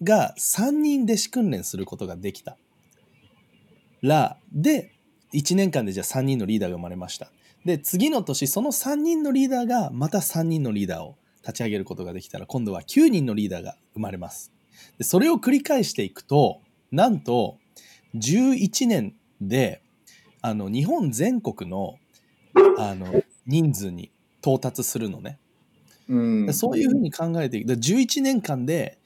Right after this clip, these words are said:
Speaker 1: 日本は救われる。そう、三人のリーダーをトレーニングすることができた。三人弟子訓練できた。なんで笑ってんの？そんなに。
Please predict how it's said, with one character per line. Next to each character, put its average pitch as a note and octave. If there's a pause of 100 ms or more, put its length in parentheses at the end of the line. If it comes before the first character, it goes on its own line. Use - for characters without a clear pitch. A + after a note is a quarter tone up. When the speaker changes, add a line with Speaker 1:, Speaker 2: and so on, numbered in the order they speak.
(140)
Speaker 1:
日 A#2
本 D#3
は G#2+
救 -
わ F#2+
れ F#2
る。 D#2 (1800)
そ -
う、 -
三 D3
人 C#3+
の F#2+
リ G#2+
ー -
ダ F2
ー -
を E2
ト -
レ G#2
ー F#2
ニ F2+
ン -
グ -
す -
る -
こ -
と -
が -
で F2+
き -
た。 -
三 D3
人 C#3
弟 A#2
子 A2
訓 G2+
練 E2
で -
き -
た。 - (720)
な E3+
ん F3
で A#2+
笑 G#2+
っ -
て -
ん F#2+
の？ E2+
そ A2+
ん G#2
な F#2+
に。 F2+